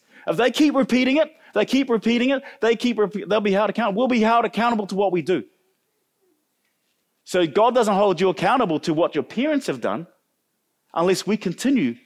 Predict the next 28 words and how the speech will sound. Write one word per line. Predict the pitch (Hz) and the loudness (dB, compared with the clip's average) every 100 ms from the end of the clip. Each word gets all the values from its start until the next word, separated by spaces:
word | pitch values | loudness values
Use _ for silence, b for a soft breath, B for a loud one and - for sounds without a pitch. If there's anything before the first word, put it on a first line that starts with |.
| _ _ _ | _ _ _
in | 165 | 0
that. | 165 151 151 | 0 -2 -2
And | 160 | 0
this | 196 - | 0 0
is | |
what | 202 190 | -2 -2
this | 170 | -4
whole | 151 185 | -4 -6
passage | - - 170 180 | -4 -6 -4 -4
is | 151 123 | -4 -4
going | 151 202 190 | -4 -2 -2
on | 175 170 | -2 -2
about. | 143 - b b b b b b b _ _ _ _ _ _ _ _ _ _ _ _ | -4 -4 b b b b b b b _ _ _ _ _ _ _ _ _ _ _ _
'Cause | 190 | 0
when | 196 190 | 2 2
we | |
read | 247 254 | 2 2
it | 226 | 2
in | |
a | |
passage, | 202 202 196 190 | 2 2 2 0
we, | 165 185 | 0 0
we, | 180 170 _ | -2 -6 _
and | 175 175 | -4 0
so, | 220 196 151 B B B | 0 0 -4 B B B
so | - 190 | -4 0
God | 214 277 | 4 4
is, | 233 170 | 2 0